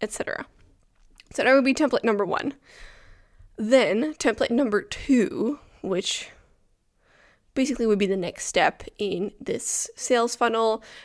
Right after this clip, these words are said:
would be to have a proposal. Again, this is going to be most useful if you are a service provider or if you do done for you or done with you services. But basically,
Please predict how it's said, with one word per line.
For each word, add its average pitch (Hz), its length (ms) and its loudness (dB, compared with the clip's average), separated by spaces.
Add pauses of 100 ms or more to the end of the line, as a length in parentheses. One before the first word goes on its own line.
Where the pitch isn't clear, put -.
would 277 160 -2
be 254 100 -6
to 285 120 -6
have 220 220 -4
a 208 60 2
proposal. - 800 -6
Again, 208 300 -2
this 202 120 -6
is 208 100 -4
going 214 180 0
to 240 100 -2
be 226 140 0
most 202 580 -2 (340)
useful 208 420 -2
if - 200 -4
you 196 180 -4
are 190 300 -4
a 185 160 -6
service 214 380 0
provider 220 800 4
or 190 160 0
if - 120 -10
you 196 80 -4
do 190 120 -4
done 220 260 0
for 226 160 -2
you 208 260 4
or 202 140 2
done 190 220 -4
with 240 240 0
you 233 80 0
services. 202 800 -2 (480)
But 208 120 0
basically, 240 760 2